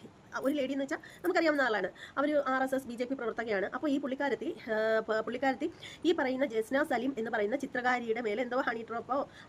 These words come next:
ഏഹ്, ഹണി ട്രാപ്പോ അങ്ങനെ ഏതാണ്ട് ഒരു കേസ്, പതിനെട്ട്, പതിനെട്ടോളം കേസുകൾ കൊടുത്തിട്ടുള്ളതിന്റെ തെളിവൊക്കെ ഉണ്ടെന്നൊക്കെ പറഞ്ഞിട്ടുണ്ടെന്ന് തോന്നുന്നു. അങ്ങോട്ടും ഇങ്ങോട്ടും ഇവര് ഇത്തരത്തിലുള്ള വർത്തമാനങ്ങൾ പറയാറുണ്ട്. അപ്പോൾ അങ്ങനെ ഏതാണ്ട് പറഞ്ഞിട്ടുണ്ടായിരുന്നു എന്ന് തോന്നുന്നു. അപ്പോൾ ഈ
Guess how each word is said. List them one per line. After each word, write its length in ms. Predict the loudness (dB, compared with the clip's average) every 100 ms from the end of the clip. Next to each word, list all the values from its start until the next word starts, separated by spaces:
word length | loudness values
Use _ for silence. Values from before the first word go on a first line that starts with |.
| -6
ഏഹ്, 160 | -2 0
ഹണി 140 | 0
ട്രാപ്പോ 280 | 0 0 0
അങ്ങനെ 200 | 0 0
ഏതാണ്ട് 260 | 0 0
ഒരു 80 | 0 2
കേസ്, 300 | 2 2 -2 -4 -4
പതിനെട്ട്, 300 | -2 0 -4 -2
പതിനെട്ടോളം 500 | -2 0 2 4 4 2
കേസുകൾ 300 | -2 0 0
കൊടുത്തിട്ടുള്ളതിന്റെ 540 | 0 -2 -4 -4 -2
തെളിവൊക്കെ 320 | 0 2 2
ഉണ്ടെന്നൊക്കെ 320 | 2 2 2 2
പറഞ്ഞിട്ടുണ്ടെന്ന് 500 | 2 2 0 2 2
തോന്നുന്നു. 300 | 2 2 0
അങ്ങോട്ടും 260 | 0 -2 -2
ഇങ്ങോട്ടും 260 | -4 -2
ഇവര് 140 | 0 0 -2 -8 -4
ഇത്തരത്തിലുള്ള 420 | 0 2 2 2
വർത്തമാനങ്ങൾ 380 | 2 2 2 4
പറയാറുണ്ട്. 400 | 4 4 2 -2 -12 -6
അപ്പോൾ 120 | 0
അങ്ങനെ 240 | 2 2 2
ഏതാണ്ട് 300 | 4 4 4
പറഞ്ഞിട്ടുണ്ടായിരുന്നു 680 | 2 2 4 4 4 2
എന്ന് 160 | 2 2
തോന്നുന്നു. 280 | 2 2 0 -6 -16 -12 -4
അപ്പോൾ 220 | 2 2
ഈ 260 | 2 0